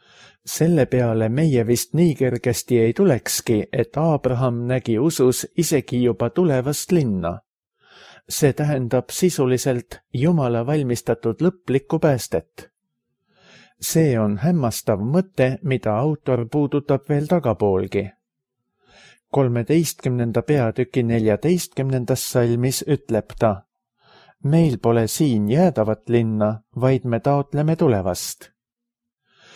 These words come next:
Aga pidagem meeles, et ka Jeesus ise tunnistas selle mõtte õigeks,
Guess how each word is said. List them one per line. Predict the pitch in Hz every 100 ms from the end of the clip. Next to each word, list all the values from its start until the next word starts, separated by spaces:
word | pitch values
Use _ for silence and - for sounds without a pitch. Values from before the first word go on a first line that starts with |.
| - _ -
Aga | 135 131 117
pidagem | - 147 117 113 107
meeles, | 107 143 165 123 117 - -
et | 139 -
ka | - 117
Jeesus | 131 139 113 110 104
ise | 180 - 120
tunnistas | 143 135 120 - 131 -
selle | - 120 113
mõtte | 120 151 _ 104
õigeks, | 104 175 135 - 123 - - -